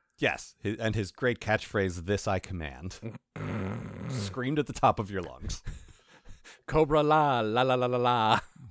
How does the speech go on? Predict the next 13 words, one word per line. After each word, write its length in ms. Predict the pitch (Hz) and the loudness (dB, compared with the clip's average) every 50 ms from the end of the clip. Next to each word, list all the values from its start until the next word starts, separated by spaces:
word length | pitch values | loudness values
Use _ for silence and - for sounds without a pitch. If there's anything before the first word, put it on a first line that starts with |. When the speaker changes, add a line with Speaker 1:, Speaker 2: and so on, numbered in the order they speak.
| - - 214 220 95 160 170 - - - - - - | -16 -12 -12 -10 -10 -10 -12 -14 -18 -20 -20 -20 -14
Speaker 1:
He 180 | - - 151 151 | -4 0 0 2
was 160 | 127 123 101 | 2 2 2
also, 540 | 117 117 110 - - 120 113 104 104 101 101 | 4 2 2 2 2 2 2 2 2 0 -2
uh, 280 | - 104 101 95 92 92 | -2 0 0 2 2 0
Rodimus 500 | 90 98 110 113 113 110 110 104 - - | 2 2 2 4 4 2 0 -4 -6 -8
Prime, 400 | - - 98 95 92 95 95 87 | -6 -2 0 0 0 0 -2 -4
who, 340 | 80 87 87 87 85 85 - | -6 -6 -6 -6 -8 -10 -10
uh, 240 | - 82 80 80 - - - | -10 -10 -10 -10 -10 -12 -14
uh, 140 | - 85 78 69 - | -16 -16 -14 -14 -10
most 300 | - 120 120 123 - - | -4 -2 0 0 0 -2
of 80 | 127 - | -6 -6
Transformers 580 | - 110 104 98 - 110 107 98 95 92 - | -4 -4 -4 -4 -4 -4 -4 -4 -4 -6 -6
fandom 520 | - 107 95 92 92 90 90 87 85 80 | -6 -6 -4 -4 -4 -4 -4 -6 -6 -8